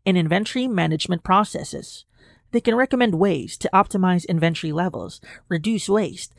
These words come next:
and eliminate unnecessary expenses. Number five,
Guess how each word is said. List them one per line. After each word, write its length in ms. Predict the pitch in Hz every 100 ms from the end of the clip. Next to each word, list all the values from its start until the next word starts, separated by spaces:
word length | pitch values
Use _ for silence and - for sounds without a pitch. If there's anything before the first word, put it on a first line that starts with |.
| - _
and 140 | 175 170
eliminate 500 | 196 247 247 247 -
unnecessary 720 | 175 151 151 - 226 165 143 160
expenses. 800 | - - 175 185 - - - - _ _ _ _ _ _ _ _ _ _ _ _ _ _ _
Number 200 | 160 143
five, 480 | 160 254 196 165 147